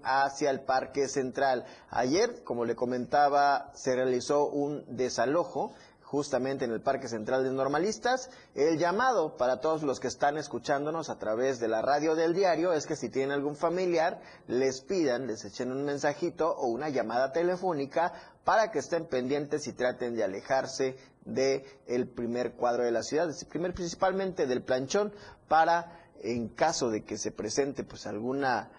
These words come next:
algún desalojo, alguna situación que ponga en riesgo su vida o su integridad, pueda usted tomar las previsiones necesarias. Y ahora nos vamos a Palenque con mi compañero, eh, Cristian Castro, quien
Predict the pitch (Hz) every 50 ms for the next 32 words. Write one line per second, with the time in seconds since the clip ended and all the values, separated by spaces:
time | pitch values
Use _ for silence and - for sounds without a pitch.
0 | - - - - 113 120 120 135 147 147 143 131 - 117 117 123 - - 127 113
1 | 113 139 147 143 135 - - 113 - - 104 107 113 - 143 143 147 147 147 -
2 | - - 117 - - 139 139 139 139 131 123 113 110 117 131 135 131 127 - 127
3 | 123 117 - - - - - - 110 104 101 98 98 98 104 110 131 139 127 139
4 | 123 113 113 110 - 113 104 107 127 123 123 143 151 196 214 233 220 - - -
5 | - - - - 135 139 131 123 120 - - 139 139 135 - - 101 110 120 127
6 | 131 - 123 117 123 131 131 135 131 - - 139 135 131 123 113 - - 123 117
7 | 117 117 117 - - - - - - - - - - 113 117 120 131 127 127 127
8 | - 123 113 - - 101 92 101 104 - - 160 190 247 254 240 233 - - -
9 | - - 143 147 143 156 156 - 208 196 165 - 156 143 113 - 151 190 226 233
10 | 233 214 180 - 196 190 180 185 - - - - - 190 196 196 185 - 151 151
11 | 143 123 156 151 156 170 190 190 180 180 170 170 139 - - - - - - -
12 | - 120 127 127 120 - 170 185 175 147 - 165 160 156 147 - 214 220 220 220
13 | - 196 175 - - 147 147 143 131 127 120 -